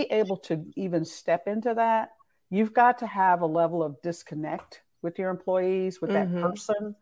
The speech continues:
Speaker 2: Yeah.
Speaker 1: Um, and, you know, we do the bell curve every year, and, um, that means fifty percent of employees, managers are underperforming.
Speaker 2: Mm.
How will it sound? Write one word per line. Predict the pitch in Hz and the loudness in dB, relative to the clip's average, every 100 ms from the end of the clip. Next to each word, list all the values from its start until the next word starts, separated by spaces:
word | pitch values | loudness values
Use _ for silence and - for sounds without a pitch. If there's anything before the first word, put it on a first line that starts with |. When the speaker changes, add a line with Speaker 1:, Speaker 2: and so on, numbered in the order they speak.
| _ - | _ -8
Speaker 2:
Yeah. | 190 196 165 | -2 0 2
Speaker 1:
Um, | 165 160 165 | 2 2 0
and, | 180 180 180 180 - | 0 2 0 -2 -4
you | 190 | -4
know, | 180 | 0
we | 170 | 0
do | 165 180 | 0 -2
the | 165 | -4
bell | 156 180 | 0 0
curve | 185 - 185 180 | 0 -2 -4 -2
every | 185 180 175 170 | -2 -4 -6 -4
year, | 170 170 170 175 143 | -2 0 0 -2 -8
and, | 143 156 - _ _ _ _ _ - | -10 -12 -12 _ _ _ _ _ -10
um, | 156 151 156 - | -6 -4 -6 -4
that | 170 | -2
means | 180 165 | 2 0
fifty | - 190 190 | 0 -4 -4
percent | 185 - 180 | -10 -4 -2
of | 165 | -2
employees, | 156 - 170 170 170 170 - - | -4 0 2 2 0 -2 -6 -10
managers | 151 160 175 175 180 175 170 - _ | -4 -2 0 -2 -4 -6 -8 -18 _
are | - - | -8 -6
underperforming. | 165 170 170 - 170 - 175 180 196 202 _ _ _ _ | -4 -2 -4 -6 -14 -8 -6 -6 -8 -10 _ _ _ _
Speaker 2:
Mm. | 208 220 208 202 | -2 0 0 -4